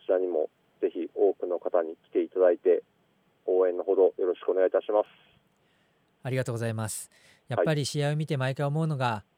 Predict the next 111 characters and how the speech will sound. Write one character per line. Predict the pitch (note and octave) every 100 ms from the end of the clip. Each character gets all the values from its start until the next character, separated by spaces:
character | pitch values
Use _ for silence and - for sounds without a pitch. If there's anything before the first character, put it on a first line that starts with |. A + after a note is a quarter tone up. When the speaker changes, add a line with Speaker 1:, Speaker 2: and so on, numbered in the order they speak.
| -
Speaker 2:
ワ | C3+
ン | D3+
プ | - F#3
レ | F#3 E3+
ー |
に | C3+ A#2 A#2
ど | B2+ E3
れ |
だ | E3
け | -
力 | A#2 - D3 B2
を |
も | A#2
ら | B2 C3+
う |
か | C3+
で | A2+
す | - A2+
よ。 |
Speaker 1:
は | G2
い。 |
Speaker 2:
シ | - E3
ュ | E3
ー |
ト | -
だ | B2 A#2+
け | C#3
じ | A#2+
ゃ |
な | C3+ F#3+
い | A#2 - _ _ _ _ _
部 | B2 D3
分、 | C#3
Speaker 1:
う |
ん。 | G2
Speaker 2:
リ | A2+
バ | A#2 A#2
ウ |
ン |
ド | A2+
も | A#2
そ | - E3
う |
だ | D3
し、 | B2 B2
Speaker 1:
う |
ん | G#2
う |
ん。 | - _
Speaker 2:
パ | -
ス | G#2
カ | -
ッ | C3
ト | F2
と | C3
か | B2+ G#2+
い |
ろ | A2 C#3
ん | E3
な | F3+
部 | G#3+
分 | B3 A3+ C#3+
で、 | G#2 - _ _ _ _
Speaker 1:
う | A2+
ん |
う |
ん。 |
Speaker 2:
え | G#2
ー、 |
力 | - C#3+ B2
を |
も | A2+
ら | B2+
え | C#3
ま | D3+
す | - D3+
の | B2+
で、 | B2+ G#2+
ま | B2+ D#3+
あ、 |
こ | F#3+
れ | G3+ G3+
を |
機 | - A3+
に、 | D3 C3 - _ _ _ A#2
レ |
バ | A2+
ン |
ガ | A2
北 | G2+ A#2
海 |
道、 | G#2+
今 | A#2
年 | A#2 A#2
も |
ど | A#2
う | A#2
ぞ | A2+
皆 | A#2
さ | A2+
ん | A2
よ | A#2
ろ |
し | A#2+
く | -
お |
願 | B2 B2
い | B2
し | C#3
ま | D#3
す。 | C#3 -